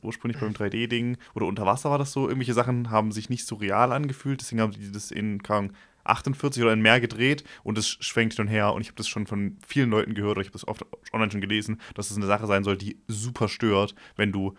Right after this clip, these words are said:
von den Wasserszenen, die halt mit mehr Frames gedreht wurden, zu den anderen rübergehst und es sich nicht ruckelig anfühlt, aber einfach weniger flüssig, weil du dann den Kontrast hast von zu viel, zu wenig, das ist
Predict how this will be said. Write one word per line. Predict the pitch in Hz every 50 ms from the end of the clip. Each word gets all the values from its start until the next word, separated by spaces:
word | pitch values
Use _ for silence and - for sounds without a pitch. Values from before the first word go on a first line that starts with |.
| - _
von | - - 98
den | 92 92
Wasserszenen, | 92 107 120 - 113 - - - - 104 104 107 98
die | 101 95
halt | 95 92 95 92 92 - - -
mit | 113 101 87
mehr | 92 104 107 110
Frames | - 104 101 95 -
gedreht | - - - 101 95 -
wurden, | 98 101 101 107 107 107
zu | -
den | - 104 -
anderen | - 107 113 107 98
rübergehst | 95 92 98 98 92 95 101 101 101
und | 101
es | 92 -
sich | - 95 - - _ - - _ _ _
nicht | - 98 - - -
ruckelig | - - 131 - 143 135 131 -
anfühlt, | 113 117 - - 135 123
aber | - - 101 -
einfach | - 98 95 90
weniger | 98 107 110 98 90
flüssig, | - - - 104 117 113 - - 92 139 - - - - - - _ -
weil | 101 98
du | 98
dann | 92 101 101
den | 101 92
Kontrast | - - - - - 110 110 - -
hast | 98 -
von | - - 92 90
zu | - -
viel, | - - - 113 104
zu | - - 95
wenig, | 101 104 104 104 101 101 98 101 - -
das | 107 95
ist | 95 90 - - -